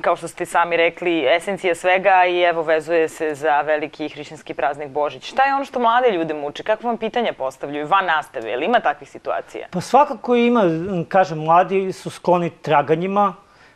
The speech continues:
Speaker 2: E, ono što je pozitivno kada su mladi u pitanju jeste što se oni ne zadovoljavaju formom i tragaju za suštinom. I jedno od najčešćih pitanja koje je povezano sa, e,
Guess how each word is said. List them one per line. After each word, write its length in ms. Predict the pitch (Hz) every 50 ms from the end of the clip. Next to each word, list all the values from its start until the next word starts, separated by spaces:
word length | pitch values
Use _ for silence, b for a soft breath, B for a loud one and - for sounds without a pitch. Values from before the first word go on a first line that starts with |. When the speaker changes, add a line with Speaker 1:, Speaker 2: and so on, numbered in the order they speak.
| b b -
Speaker 2:
E, 40 | 160 156 151 147 143 143 143 143 143 143 147 165 - - _ _ -
ono 220 | 165 156 165 185
što 140 | - - 170
je 40 | -
pozitivno 720 | - - 180 202 220 175 165 - - - 131 131 131 120 - _ -
kada 320 | - 131 131 123 135 139
su 160 | 120 - - 143
mladi 380 | 135 139 143 156 160 143 147
u 40 | 143
pitanju 480 | - - - 160 156 - 202 190 175 170
jeste 400 | 156 165 175 180 - - 190 156
što 240 | - - - 165
se 160 | 151 - - 165
oni 140 | 170 175
ne 100 | 170 165
zadovoljavaju 840 | 147 127 147 135 143 147 151 143 147 143 151 156 180 190 175 165 135 - B B B B B B B B _ _ -
formom 560 | - - - - 135 139 143 139 175 185 180
i 40 | 170
tragaju 500 | 175 - 165 156 147 147 170 165 165 156
za 380 | 139 127 143 151 147 147 143 131 - B B B B B B
suštinom. 560 | B - 165 139 - - 170 165 170 170 151 139
I 80 | 135
jedno 280 | 135 143 156 156 175 190
od 100 | 175 156
najčešćih 800 | 160 165 175 208 175 - - 196 190 190 175 - - - - _ _
pitanja 440 | - 160 151 - - 196 185 185 170
koje 200 | - - 156 151
je 40 | 147
povezano 640 | - - - 156 156 151 175 165 143 165 151 143 139
sa, 540 | 123 - - - - 147 139 135 135 127 117 - B B B B B B B B B
e, 40 | -